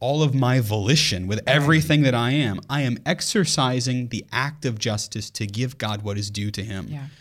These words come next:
Speaker 1: which is namely worshiping him, giving him thanks and praise, and not giving it to myself.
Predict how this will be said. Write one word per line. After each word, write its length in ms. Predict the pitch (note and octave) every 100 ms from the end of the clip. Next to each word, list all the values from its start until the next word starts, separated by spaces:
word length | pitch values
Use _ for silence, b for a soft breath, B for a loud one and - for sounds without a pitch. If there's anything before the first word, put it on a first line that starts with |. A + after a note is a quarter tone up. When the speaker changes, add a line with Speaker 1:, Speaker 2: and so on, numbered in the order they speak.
| B
Speaker 1:
which 140 | A2 G#2+
is 120 | G#2+
namely 600 | A2 A2+ G#2+ G#2+ G#2 G2+ b b -
worshiping 580 | G#2 C3 - G2 F#2 E2+
him, 240 | E2+ F#2+
giving 280 | G2+ A#2+ A2
him 360 | G2 C#3 D3+ C#3+
thanks 340 | - G#2+ G#2 G#2
and 120 | F#2+
praise, 420 | G#2 G2 G2 - b b b b _
and 100 | G2+
not 180 | G#2 G#2+
giving 240 | G#2+ G#2
it 100 | F#2+ -
to 80 |
myself. 580 | F#2 F2 - - - _